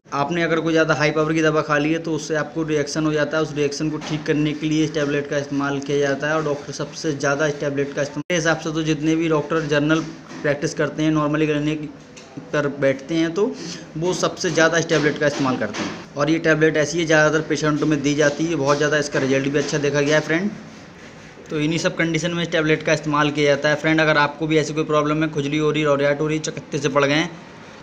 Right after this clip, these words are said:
और बॉडी में महीन महीन दाने पड़ गए हैं, तो आप इस tablet का इस्तेमाल कर। इसके अलावा और भी काफ़ी सारे uses में काम आती है इसकी, जैसे कि आपको जुकाम हो जाता है, जुकाम होने के कारण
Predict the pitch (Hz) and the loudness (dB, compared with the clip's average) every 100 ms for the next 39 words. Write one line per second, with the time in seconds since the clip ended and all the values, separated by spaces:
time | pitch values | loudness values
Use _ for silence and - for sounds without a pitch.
0 | - 131 143 143 160 156 147 151 156 151 | -12 0 4 4 4 2 2 4 4 4
1 | 143 156 147 147 160 160 156 156 147 151 | 4 2 2 2 2 4 4 4 0 0
2 | 147 135 143 156 147 147 _ - 139 - | 0 0 -2 0 -2 -2 _ -10 -10 -4
3 | 165 156 156 156 156 165 170 160 160 165 | 0 4 4 6 4 2 2 2 2 2
4 | 170 170 165 151 151 170 165 160 151 147 | 2 2 2 0 -2 -4 2 4 2 0
5 | 160 160 165 156 160 156 160 156 165 160 | -2 -2 -2 -4 -2 0 0 0 -2 -2
6 | 139 147 156 156 147 156 151 147 143 147 | 0 0 2 2 2 0 -2 -4 -2 0
7 | 156 147 151 156 151 151 | 0 0 0 0 0 0